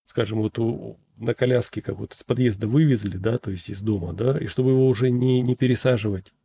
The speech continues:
То есть всё на спецавтомобиле погрузили, привезли. Тут у нас все элементы безбарьерности с-, среды тоже созданы. Мы закатываем, там у нас и пантус очень хороший. И сейчас на новой площадке его прямо в этом кресле и лечим. Специальный подъёмник, откатывается часть, которая,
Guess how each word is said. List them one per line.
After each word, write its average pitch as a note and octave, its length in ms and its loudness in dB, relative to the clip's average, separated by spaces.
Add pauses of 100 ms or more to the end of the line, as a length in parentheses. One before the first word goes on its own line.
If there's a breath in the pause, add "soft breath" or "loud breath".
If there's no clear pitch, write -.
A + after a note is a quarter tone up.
То G#2+ 80 -6
есть G#2 220 -6 (380 loud breath)
всё A#2+ 260 0
на G#2+ 60 -4
спецавтомобиле A#2+ 840 0
погрузили, A2 440 0
привезли. A2+ 760 0 (280 loud breath)
Тут A#2+ 200 -2
у A2+ 40 0
нас A#2 140 0
все - 180 -2
элементы A#2 440 2
безбарьерности G#2+ 800 -2
с-, A2 280 -12
среды A#2 300 0
тоже C3+ 280 2
созданы. A#2+ 520 2
Мы G#2+ 180 0
закатываем, A2+ 640 -2
там G#2+ 220 -4
у G#2 40 -4
нас G#2+ 240 -2
и A#2 40 -8
пантус B2 400 -4
очень A2+ 220 -10
хороший. A2 440 -4 (100)
И B2+ 120 0
сейчас C3+ 340 0
на C3+ 120 4
новой D#3+ 260 6
площадке - 640 4 (360 loud breath)
его C#3 160 6
прямо C#3+ 240 6
в C#3 60 6
этом C#3+ 220 4
кресле C3+ 380 4
и - 20 6
лечим. C3 320 2
Специальный B2+ 460 2
подъёмник, C#3 580 4
откатывается A#2+ 640 0
часть, - 300 0
которая, G#2 840 0